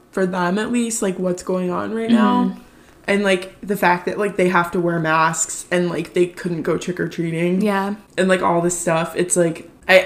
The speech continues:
Speaker 1: I can't even imagine.
Speaker 2: I mean, I remember when Halloween was canceled because of Sandy.
Speaker 1: Yeah,
Speaker 2: Like,
Speaker 1: I remember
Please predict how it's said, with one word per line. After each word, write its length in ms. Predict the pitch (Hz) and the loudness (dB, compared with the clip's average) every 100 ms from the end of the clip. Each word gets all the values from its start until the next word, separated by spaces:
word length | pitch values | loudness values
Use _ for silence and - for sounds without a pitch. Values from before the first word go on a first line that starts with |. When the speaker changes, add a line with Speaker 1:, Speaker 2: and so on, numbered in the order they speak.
| 185 | 6
Speaker 1:
I 20 | |
can't 240 | 180 202 | 4 0
even 160 | 202 190 | 0 0
imagine. 680 | 185 165 170 175 185 180 202 | 0 0 -2 0 0 0 4
Speaker 2:
I 40 | |
mean, 120 | 233 | 4
I 60 | - | 4
remember 300 | 214 226 247 | 2 4 4
when 100 | 254 | 4
Halloween 400 | 214 202 202 202 | 4 4 2 2
was 120 | 196 | -2
canceled 360 | - 180 190 190 | -4 -4 -2 -2
because 220 | 202 190 | 0 0
of 120 | 185 | -2
Sandy. 520 | 190 160 165 185 220 | -2 -6 0 2 2
Speaker 1:
Yeah, 160 | 214 208 | 6 8
Speaker 2:
Like, 100 | 160 | 10
Speaker 1:
I 60 | 175 | 8
remember 100 | 185 | 8